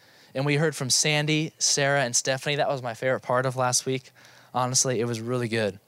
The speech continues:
And they helped us reimagine and cultivate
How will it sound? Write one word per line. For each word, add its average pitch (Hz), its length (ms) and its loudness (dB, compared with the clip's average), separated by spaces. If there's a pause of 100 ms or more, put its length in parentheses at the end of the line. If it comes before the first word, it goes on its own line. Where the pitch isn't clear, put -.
(360)
And 143 100 -2
they 139 100 2
helped 185 260 0
us 156 100 2
reimagine 160 840 2
and 117 100 -6
cultivate 120 580 -2